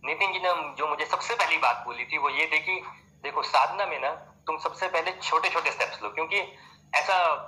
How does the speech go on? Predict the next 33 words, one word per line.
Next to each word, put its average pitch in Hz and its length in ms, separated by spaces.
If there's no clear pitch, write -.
तीस 233 220
माह 208 140
खार 190 240
बन 175 100
के 185 160
एकदम 185 260
ये - 140
मत 202 220
करना 156 220
कि 160 320
सारी - 440
की 208 80
सारी 165 240
साधना 170 300
आज 170 240
ही 196 60
कर 170 140
लूंगा 139 220
मैं, 127 200
आज 151 240
ही 175 60
मैं 165 500
चौसठ 160 360
माला 151 220
कर 147 160
लूंगा, 139 220
सौ 143 260
माला 135 180
कर 117 140
लूंगा।" 131 460
एक 247 180
माला 147 220
करो, 117 420